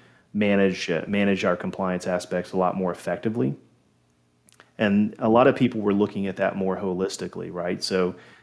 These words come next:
what, what they were finding with compliance is that there was a, a tie-in from the maintenance and the construction and the real estate and all of these other segments. So looking for a platform that allowed, allowed individuals to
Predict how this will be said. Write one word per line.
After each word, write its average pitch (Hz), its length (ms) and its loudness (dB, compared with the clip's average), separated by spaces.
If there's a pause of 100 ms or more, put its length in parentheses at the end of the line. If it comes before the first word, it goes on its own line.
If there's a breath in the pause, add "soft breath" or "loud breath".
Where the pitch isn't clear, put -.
(100)
what, - 340 0
what 107 200 4
they 107 100 4
were 98 120 2
finding 104 560 2
with - 420 -4
compliance 98 640 0
is 90 140 -4
that 92 160 -4
there 95 120 -2
was 95 320 4
a, 92 400 0
a 95 120 -4
tie-in 95 600 0
from 95 240 -10
the 90 80 -10
maintenance 92 480 -4
and - 100 -14
the - 40 -14
construction 95 680 -2
and 90 80 -4
the 90 60 -6
real 92 240 0
estate 92 340 -2
and 95 80 -8
all 95 140 2
of 92 60 -2
these 87 140 -6
other 90 180 -2
segments. 95 580 0
So 95 280 2 (460 loud breath)
looking 107 280 6
for 104 140 0
a 98 60 4
platform 98 580 2
that 92 80 0
allowed, 92 640 4 (120)
allowed 95 240 4
individuals 92 640 -2
to 90 380 -4